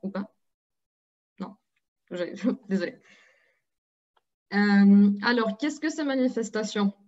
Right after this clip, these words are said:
Le, quand je parle du maillot féministe, je parle de manifestations qui se sont déroulées entre avril et juillet de deux mille dix-huit, de, de l'année deux mille dix-huit,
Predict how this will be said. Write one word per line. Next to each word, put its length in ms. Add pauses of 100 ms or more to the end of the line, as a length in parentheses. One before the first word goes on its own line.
(1120)
Le, 520 (100)
quand 120
je 100
parle 260
du 60
maillot 260
féministe, 640
je 120
parle 320
de 80
manifestations 720
qui 100
se 160
sont 200
déroulées 560 (280)
entre 560
avril 640 (480)
et 260 (720)
juillet 720 (400)
de 420
deux 140
mille 240
dix-huit, 560 (720)
de, 240 (120)
de 180
l'année 200
deux 80
mille 220
dix-huit, 480